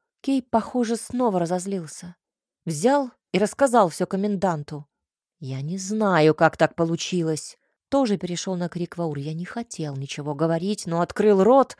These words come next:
и не смог остановиться. Тут явно не обошлось без магии подчинения".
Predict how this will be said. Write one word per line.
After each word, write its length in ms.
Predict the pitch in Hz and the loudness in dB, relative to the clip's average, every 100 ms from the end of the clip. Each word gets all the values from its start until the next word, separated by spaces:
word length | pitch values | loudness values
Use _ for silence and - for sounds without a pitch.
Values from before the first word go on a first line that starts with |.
| _ _ _ _ _ | _ _ _ _ _
и 80 | - | -6
не 120 | 156 | -4
смог 340 | - 196 240 233 | -2 2 2 2
остановиться. 800 | - 226 262 247 185 - 151 143 _ _ | 0 0 2 2 -2 -4 -10 -12 _ _
Тут 180 | 185 170 | -8 -4
явно 360 | 180 202 160 | -4 -2 -2
не 120 | 160 | -4
обошлось 500 | 170 170 - 233 240 | -2 -4 -4 -6 -6
без 240 | 147 190 156 | 0 0 2
магии 320 | 208 196 190 | 0 0 0
подчинения". 800 | 196 196 - 233 190 151 147 | -2 -4 -2 0 0 -2 -6